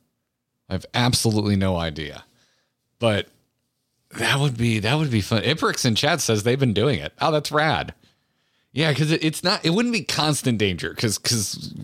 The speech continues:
combat, if you're just doing the M S Q, is really few and far between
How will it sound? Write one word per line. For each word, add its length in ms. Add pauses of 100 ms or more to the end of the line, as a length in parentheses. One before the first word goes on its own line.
(140)
combat, 640
if 140
you're 100
just 480
doing 200
the 100
M 80
S 100
Q, 300
is 260
really 400
few 220
and 100
far 140
between 380